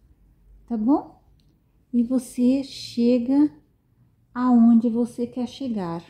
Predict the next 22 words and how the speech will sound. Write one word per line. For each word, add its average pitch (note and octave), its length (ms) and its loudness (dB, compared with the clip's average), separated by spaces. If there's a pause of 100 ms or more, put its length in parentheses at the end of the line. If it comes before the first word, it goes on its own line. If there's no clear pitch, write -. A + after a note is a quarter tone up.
(280)
Olha, G3+ 520 2
agora G#3 720 0 (120)
eu G#3 140 2
cheguei G#3 520 2
aonde G#3+ 240 4
eu G3+ 60 -4
queria A3 300 0
chegar, F#3+ 600 -2
olha, F3 340 -6 (100)
tá G3+ 60 -12
vendo? B3 340 2 (680)
Cheguei F#3+ 460 -2
aonde F#3 340 2
eu F#3 80 0
quero E3+ 400 -2
chegar, B3+ 640 0 (760)
então G3+ 800 0 (1160)
eu G3 180 -4
passo G#3 720 -4 (200)
a F#3 160 -6
agulha E3+ 680 -4 (880)
para G3 580 -2